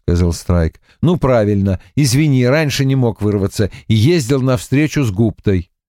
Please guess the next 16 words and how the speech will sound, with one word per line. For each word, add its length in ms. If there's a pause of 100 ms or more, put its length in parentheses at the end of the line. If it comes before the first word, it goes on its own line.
(480)
«Ну, 120
ничего. 640 (340)
Оставь 360
их 140
тут, 220
в 60
конторе». 600 (880)
«Лады», 600 (500)
согласился 640
Страйк, 400 (300)
и 60
Робин 340
заметила, 600
что 200
слово 420
«они» 420